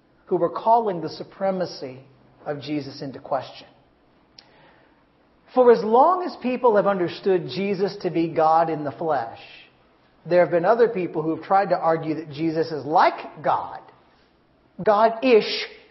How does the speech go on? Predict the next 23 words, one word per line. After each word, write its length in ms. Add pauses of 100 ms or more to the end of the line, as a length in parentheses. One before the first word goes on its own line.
(760)
divine 500
in 100
his 120
own 220
way, 400 (840)
but 160
that 120
he's 220
somehow 420
less 320 (320)
than 600
or 280
lower 920
than 460
God 400
the 80
Creator, 560
that 100
he 80
was 140
made 520
by 180
God. 380